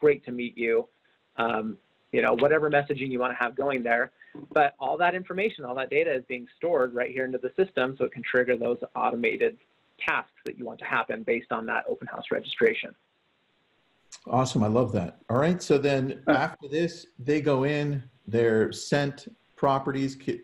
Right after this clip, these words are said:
Speaker 2: does the automation still work at that point? Does the A I then identify what triggers?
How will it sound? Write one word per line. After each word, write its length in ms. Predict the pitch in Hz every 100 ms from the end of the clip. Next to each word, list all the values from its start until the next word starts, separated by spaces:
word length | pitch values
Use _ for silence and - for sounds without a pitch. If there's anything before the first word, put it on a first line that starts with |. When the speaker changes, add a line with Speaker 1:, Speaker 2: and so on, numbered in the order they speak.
| 117
Speaker 2:
does 320 | 135 135 127
the 340 | 143 139 123
automation 480 | - 156 180 180 180
still 200 | 170 151
work 200 | 139 160
at 80 | 147
that 220 | 147 147
point? 160 | 160 143
Does 140 | 120
the 260 | 123 127 127
A 60 |
I 300 | 120 131 156 - _ _ _ _ -
then 360 | 131 131 127
identify 640 | 113 110 131 131 131 131 127
what 300 | 113 120 -
triggers? 540 | - 123 123 120 120